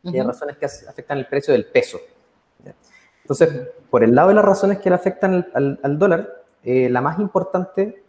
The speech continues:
Speaker 1: ha sido el estímulo monetario. ¿Ya? Yo no sé si han escuchado alguna vez cuando a algún amigo economista que les dice como, "Oye, ¿sabes que el Banco Central recortó la tasa?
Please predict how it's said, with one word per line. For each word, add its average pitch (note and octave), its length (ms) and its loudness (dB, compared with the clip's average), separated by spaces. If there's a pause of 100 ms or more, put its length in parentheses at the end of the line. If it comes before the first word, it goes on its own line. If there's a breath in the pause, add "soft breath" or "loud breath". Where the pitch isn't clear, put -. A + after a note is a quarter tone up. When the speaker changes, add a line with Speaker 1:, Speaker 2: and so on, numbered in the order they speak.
Speaker 1:
ha C#3+ 80 -14
sido D3+ 320 0
el D3 80 2
estímulo C#3 400 -2
monetario. B2+ 360 -4 (480)
¿Ya? A2+ 140 -8
Yo C3 140 0
no C3 60 -6
sé C#3+ 100 -4
si D3+ 80 -2
han D#3+ 80 0
escuchado C#3+ 320 0
alguna D3 220 2
vez D3 120 0
cuando C#3+ 540 -2 (480)
a - 100 -10 (120)
algún A#2+ 220 -2
amigo C3 200 2
economista B2+ 440 0
que B2+ 60 -2
les B2 100 -2
dice C3 160 -4
como, B2 160 -4
"Oye, C#3 120 -2
¿sabes - 220 -8
que - 80 -10
el A2+ 60 -6
Banco B2+ 240 -6
Central C3+ 340 -4
recortó A#2+ 340 -2
la G#2+ 80 4
tasa? - 240 -4